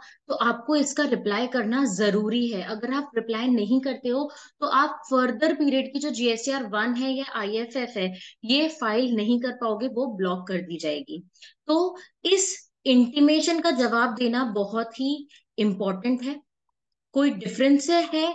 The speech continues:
तो आप पहले ही note करके रख लें कि वो क्यों difference है, क्योंकि आपके पास ये intimation आएगा, क्योंकि सारी चीजें online हो रही हैं।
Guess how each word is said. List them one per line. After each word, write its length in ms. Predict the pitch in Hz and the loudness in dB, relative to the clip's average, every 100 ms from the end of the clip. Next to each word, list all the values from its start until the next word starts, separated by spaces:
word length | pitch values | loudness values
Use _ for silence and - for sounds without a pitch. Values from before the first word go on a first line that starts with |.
| - | -4
तो 60 | 269 | -6
आप 200 | 247 247 | -4 -4
पहले 240 | 240 220 262 | -4 0 0
ही 80 | |
note 280 | 269 269 262 | 2 2 0
करके 260 | 277 254 277 | -2 -2 -2
रख 220 | 247 - | -4 -4
लें 200 | 269 285 - _ | -4 -4 -8 _
कि 80 | 247 | -4
वो 100 | 254 | -2
क्यों 320 | 254 233 240 | 0 0 2
difference 480 | 262 269 269 254 262 | 0 0 0 0 0
है, 200 | 277 285 - _ | -4 -6 -14 _
क्योंकि 300 | 247 240 269 | -4 -2 -2
आपके 320 | 262 214 - | -2 -4 -2
पास 280 | 240 240 247 | -2 -2 0
ये 100 | 254 | 2
intimation 600 | 233 202 - 220 208 240 | 2 0 -2 0 0 -2
आएगा, 160 | 220 254 | -2 -4
क्योंकि 260 | 262 262 | -6 -6
सारी 300 | 277 262 240 | -6 -4 -4
चीजें 340 | 240 240 226 349 - - _ _ _ _ | -4 -6 -4 -6 -8 -20 _ _ _ _
online 480 | 214 202 202 240 262 - | -2 0 0 0 -2 0
हो 120 | 196 | 0
रही 220 | 185 165 | 2 -2
हैं। 200 | 185 180 | -4 -10